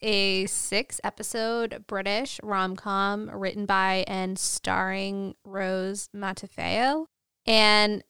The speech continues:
essentially the premise is that this woman, her name is Jessie, and she, it starts on New Year's Eve, and her and her friend go to a party, get super drunk,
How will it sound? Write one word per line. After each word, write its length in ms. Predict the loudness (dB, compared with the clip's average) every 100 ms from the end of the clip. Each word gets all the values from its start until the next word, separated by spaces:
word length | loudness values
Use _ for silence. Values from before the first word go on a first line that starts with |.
| _ _ _ 0
essentially 800 | 4 4 6 4 4 0 0 0
the 120 | -2
premise 720 | -2 -2 0 2 0 0 -4 -2
is 520 | 2 4 2 0 -8 _ _ _ _ _ 2
that 480 | 6 8 6 4 _ _ _ _ _ -4
this 280 | 0 0 0
woman, 580 | -4 -4 -2 0 0 -2
her 160 | -2
name 240 | -2 -2 -2
is 140 | -4
Jessie, 500 | -2 -2 -2 -4 -4 2
and 520 | 4 6 4 0 -6 _ _ _ _
she, 760 | -8 -4 -2 0 0 0 -2 -2
it 80 |
starts 260 | -2 -2 -2
on 80 | -2
New 100 | 0
Year's 300 | 0 -2 -2
Eve, 600 | -4 -2 -2 -2 -8 -20 _ _ _ _ 2
and 720 | 4 6 4 4 2 -2 -8 _ _ -12
her 180 | 0 4
and 100 | 4
her 100 | 2
friend 320 | 2 0 2
go 120 | 2 2
to 120 | 2
a 80 | -2
party, 580 | 0 0 0 0 -2 0
get 180 | 0
super 400 | 0 -4 0 0
drunk, 460 | 2 2 2 0